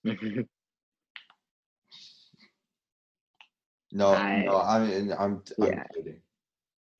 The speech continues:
Speaker 2: But, uh, no, it's a really good movie, but I just,
Speaker 1: Mm-hmm.
Speaker 2: I don't know. It, it feels very, like, I like to think that my picks are eclectic.
Speaker 1: Eclectic.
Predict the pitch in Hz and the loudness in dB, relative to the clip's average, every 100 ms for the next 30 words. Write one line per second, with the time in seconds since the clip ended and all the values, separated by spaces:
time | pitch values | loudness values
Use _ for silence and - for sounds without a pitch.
0 | _ - 95 - 85 98 90 87 104 113 | _ -8 -6 -4 -4 -2 0 0 0 -2
1 | 120 98 85 80 78 78 78 - 80 78 | -2 0 -2 -6 -10 -12 -14 -14 -10 -6
2 | 82 78 - 78 107 101 98 92 - - | -6 -8 -16 -12 -10 -8 -8 -8 -8 -4
3 | 123 98 80 76 - _ _ _ _ _ | -4 -4 -6 -12 -16 _ _ _ _ _
4 | _ _ 107 107 123 123 - 160 156 120 | _ _ -6 -2 -2 -2 -2 -4 -4 -2
5 | 127 131 127 113 98 87 - _ _ _ | 2 4 4 4 0 -2 -12 _ _ _
6 | _ _ _ _ _ _ _ 92 101 117 | _ _ _ _ _ _ _ -2 0 0
7 | 117 113 - 117 110 113 95 90 - 104 | -2 -10 -4 -4 -2 -4 -2 -4 -4 -4
8 | 95 - 90 80 80 - - 85 - - | -4 -4 -4 -4 -6 -8 -6 -6 -6 -8
9 | 104 98 - _ _ _ _ _ _ _ | -8 -8 -16 _ _ _ _ _ _ _
10 | _ _ 101 - - 113 - - - | _ _ -12 -6 0 0 0 -6 -12